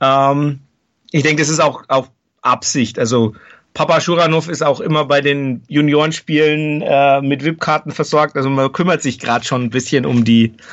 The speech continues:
äh, um die Familie, weil den möchte man also u-, unbedingt, unbedingt halten. Also ich denke, da könnte sogar tatsächlich passieren, dass man sagt, äh, man gibt ihm mit der neuen Saison, also sobald er siebzehn ist, darf er äh,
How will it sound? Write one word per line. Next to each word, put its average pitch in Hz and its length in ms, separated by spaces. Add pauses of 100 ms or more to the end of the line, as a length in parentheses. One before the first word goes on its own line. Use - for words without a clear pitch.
(340)
äh, - 180
um 147 140
die 139 100
Familie, 143 400
weil 139 120
den 143 140
möchte 151 260
man 135 180
also 127 260
u-, 226 140 (260)
unbedingt, 170 460
unbedingt 143 440
halten. 110 380
Also 123 160
ich 147 200
denke, 160 300 (540)
da 135 120
könnte 160 280
sogar 147 280
tatsächlich 139 520
passieren, 147 340
dass 135 120
man 131 140
sagt, 127 260
äh, 123 460
man 127 180
gibt 143 260
ihm 135 280 (1400)
mit - 600
der 127 220
neuen 143 300
Saison, 147 320
also 120 140
sobald 123 260
er 123 60
siebzehn 156 360
ist, 127 160
darf 117 220
er 151 160 (460)
äh, 127 460